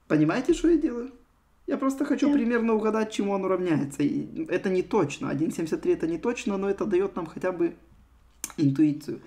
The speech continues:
Speaker 1: И смотрите, если эта сторона один семьдесят три, она же не два.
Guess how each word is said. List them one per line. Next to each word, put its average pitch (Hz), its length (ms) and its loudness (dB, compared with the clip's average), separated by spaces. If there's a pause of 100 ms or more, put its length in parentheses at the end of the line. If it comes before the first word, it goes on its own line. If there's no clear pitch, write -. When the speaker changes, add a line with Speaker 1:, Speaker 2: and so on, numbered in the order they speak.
(320)
Speaker 1:
И 170 120 2
смотрите, 175 400 0
если 190 320 2
эта 190 140 -4
сторона 165 520 -2
один 147 260 0
семьдесят 190 520 -4
три, 262 280 0 (1600)
она 185 240 2
же 160 140 4
не 175 120 2
два. 160 400 -4